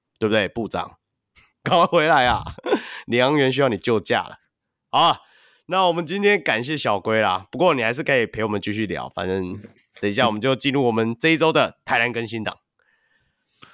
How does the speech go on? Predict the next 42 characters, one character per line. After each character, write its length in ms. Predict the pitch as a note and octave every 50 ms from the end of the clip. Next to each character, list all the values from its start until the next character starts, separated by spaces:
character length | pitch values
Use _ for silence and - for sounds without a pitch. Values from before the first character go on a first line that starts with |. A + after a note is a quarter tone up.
| _ _
这 100 | - F#3
一 80 | G3 G#3
周 160 | G#3 A3 G#3+
的 180 | G3 F3+ E3+
台 200 | D#3+ - - D#3
篮 120 | E3 F3+ F#3
更 160 | F#3 F#3+ F#3
新 200 | E3+ F#3 F#3 F3+
档 200 | D3 A#2+ G2+ F#2
吼， 380 | A#2+ A#2 G2 F#2 F2+ F#2 - _ _ _ _ _ _ _ _ _
<laughs> 360 | _ - - - - - _ -
又 240 | C4 - B3+ A3
有 140 | D#3+ C#3 D3+
人 160 | E3 D3 C3+
受 240 | C#3 - E3 D#3 C#3+
伤， 260 | B2+ C#3 C3 C3 C#3 - - - - - _
这 120 | - D4
个 100 | C#4 A3+
受 200 | G3+ - - G#3+
伤 180 | F3 F#3+ F#3 F#3+
是 180 | F3 F#3 F#3 D#3
真 160 | B2+ E3+ D#3+
的 40 | D3
莫 160 | C#3 D3 C#3
名 120 | B2 A2+ G#2
其 160 | - F#2+ F#2
妙， 300 | G2 G#2+ G2+ F2+ - - _ _ -
也 200 | E3+ F3+ D3 -
不 120 | - A#3+
能 80 | G#3 D#3+
说 120 | D#3+ E3
莫 160 | D#3+ E3+ D#3
名 80 | B2+ A2
其 100 | F#2+ G#2 G2+
妙， 140 | A2+ C3
就 120 | C3 D3+ E3
是 200 | E3 F3 D3+ - - - - _ _ _ _ _ _ _ _ _ _ _
不 120 | - D3 C3
知 60 | C#3
道 140 | B2+ B2 -
怎 120 | - F2+
么， 120 | F2+ -